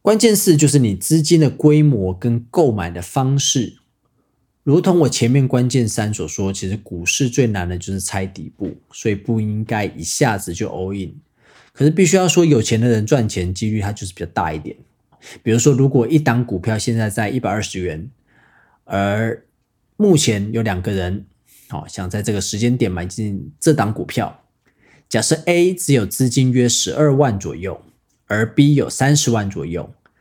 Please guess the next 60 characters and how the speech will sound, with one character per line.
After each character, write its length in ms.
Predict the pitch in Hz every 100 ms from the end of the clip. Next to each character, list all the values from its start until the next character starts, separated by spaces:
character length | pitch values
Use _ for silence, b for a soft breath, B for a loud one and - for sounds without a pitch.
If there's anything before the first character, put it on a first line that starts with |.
| b b b b b _
当 120 | - 185
他 80 | 240
们 80 |
两 200 | 220 131 123
个 100 | 135
人 220 | 120 120
分 480 | - 180 180 190 190
别 280 | 123 107
买 240 | 113 107 95
进 220 | 127 123
一 100 | 120
张， 400 | 117 107 107 131 _ _ _ _ _ _ -
哦， 220 | 90 - -
是 140 | -
被 180 | 98 104
扣 200 | - 107
了 60 | 95
大 160 | 98
约 300 | 95 98 98
十 220 | 95 - 95
二 80 | 98
万 200 | 104 82
嘛， 200 | - - _ _
哦， 140 | - -
因 80 | 107
为 160 | 101
现 140 | 104 107
在 40 |
股 160 | 107 80
价 160 | 95
一 80 | 98
百 100 | -
二， 300 | - 82 - _
好， 300 | - - - B B B -
所 120 | 175
以 40 |
A 140 | 220 208
的 120 | 165
资 160 | 175
金 160 | 160 160
就 80 | 165
没 220 | 117 90
了， 200 | 87 -
因 80 | 117
为 0 |
他 160 | 107 104
只 200 | - 95
有 380 | 95 85 73 -
十 220 | - 101
二 120 | 110
万。 300 | 107 92 - _ _ _ _ _ -
如 140 | 180
果 140 | 196 147
这 140 | 170
档 140 | 151
股 100 | 110
票 120 | 117 123
继 120 | 113
续 120 | 120
跌， 320 | 117 80 -